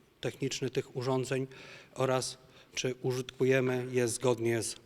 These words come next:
instrukcją, z zasadami bezpieczeństwa, instrukcją producenta, czy są one w odpowiedniej odległości od źródeł ciepła. Tych rad, y, właśnie dzisiaj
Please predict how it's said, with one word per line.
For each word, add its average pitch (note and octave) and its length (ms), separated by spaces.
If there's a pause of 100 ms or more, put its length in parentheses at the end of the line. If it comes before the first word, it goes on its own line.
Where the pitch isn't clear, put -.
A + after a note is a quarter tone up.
(360)
instrukcją, A2+ 800 (180)
z G2+ 60
zasadami G#2+ 720 (380)
bezpieczeństwa, A#2 920
instrukcją G#2 600 (180)
producenta, A2+ 720 (440)
czy A2+ 100
są A#2+ 240
one A2+ 280
w A2+ 40
odpowiedniej A#2+ 640
odległości A#2 720
od G#2 180 (440)
źródeł A2+ 460 (300)
ciepła. B2 500 (440)
Tych D3 320
rad, C3+ 480
y, A#2 280 (920)
właśnie A#2 360
dzisiaj B2 360